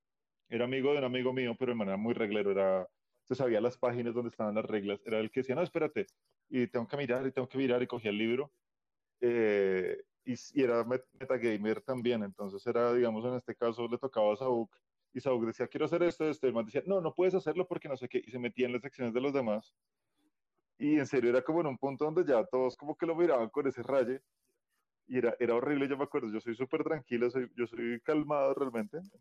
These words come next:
dentro de todo, y sobre todo cuando juego rol, pero me acuerdo que esa vez me dio tanto mal genio,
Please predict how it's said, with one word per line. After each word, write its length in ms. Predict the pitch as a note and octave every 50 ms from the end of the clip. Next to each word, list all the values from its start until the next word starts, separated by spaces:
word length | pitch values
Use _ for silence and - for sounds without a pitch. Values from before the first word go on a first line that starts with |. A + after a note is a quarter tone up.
| _ -
dentro 320 | A#2 A2 - A#2 A#2 B2
de 80 | C3 B2+
todo, 300 | - B2 A2+ A2 G#2+ A2+
y 20 |
sobre 180 | A2+ C3+ C3+ C3
todo 160 | - A#2+ A2
cuando 240 | - - B2 B2 B2+
juego 240 | A#2+ B2 A2 G#2+ G#2+
rol, 220 | - A#2 A2+ A2 -
pero 200 | - B2+ A#2+ A#2+
me 80 | A#2 A2+
acuerdo 260 | - - A#2 G#2 G2+
que 120 | - B2+
esa 120 | A#2+ B2+ A#2+
vez 220 | A2+ A2+ A2 G#2+
me 120 | A2+ A#2 A#2+
dio 160 | A#2+ A#2 A2+
tanto 540 | - - - A#2 A#2 A#2 A#2 A2+ - - A2
mal 200 | A2+ A2+ A2 G#2+
genio, 360 | - - A2 G#2 G#2 G#2 G2+